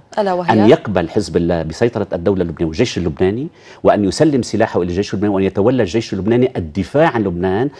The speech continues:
Speaker 2: طالما أن الجيش بحاجة فقط لسلاح، لديه أعداد كبيرة من الجنود، وهي من كافة الطوائف، من كافة الأطراف السياسية، ولدى حزب الله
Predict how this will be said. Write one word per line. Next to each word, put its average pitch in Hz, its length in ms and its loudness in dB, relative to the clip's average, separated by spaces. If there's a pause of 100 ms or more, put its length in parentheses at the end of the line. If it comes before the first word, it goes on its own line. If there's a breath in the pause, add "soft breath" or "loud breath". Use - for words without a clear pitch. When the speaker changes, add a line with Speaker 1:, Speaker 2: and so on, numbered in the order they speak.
(240 loud breath)
Speaker 2:
طالما 147 380 4
أن 123 240 2
الجيش 110 280 0
بحاجة 101 320 0
فقط - 340 -2
لسلاح، 92 320 0
لديه 101 280 0
أعداد 90 280 -2
كبيرة 127 440 2
من 95 140 -2
الجنود، 87 480 -2 (260 loud breath)
وهي 101 220 4
من 95 240 2
كافة 160 360 4
الطوائف، - 440 0
من 87 60 -2
كافة - 280 -2
الأطراف 95 280 -6
السياسية، 185 400 -2
ولدى 135 360 4
حزب 107 280 -6
الله 110 280 0